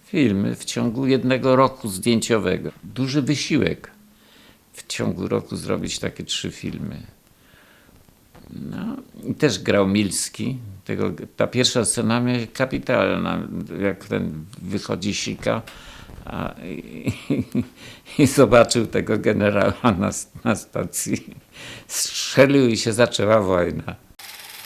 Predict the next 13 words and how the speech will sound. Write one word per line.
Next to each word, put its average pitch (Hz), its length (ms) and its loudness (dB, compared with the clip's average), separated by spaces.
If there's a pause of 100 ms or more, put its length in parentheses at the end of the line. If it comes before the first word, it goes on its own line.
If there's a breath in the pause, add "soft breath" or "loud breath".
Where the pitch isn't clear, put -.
(1300)
Wcześniej 160 460 -2
zrobiłem 135 440 -2
takie 123 320 -2
filmy 117 640 -2 (1080 loud breath)
telewizyjne 107 1040 2 (300)
i, 107 60 -2
i 107 640 -2
robiłem 110 360 0
z - 80 -10
Chęcińskim 120 760 -2
jak 98 300 -4
we 107 180 -2
Wrocławiu. 98 720 -2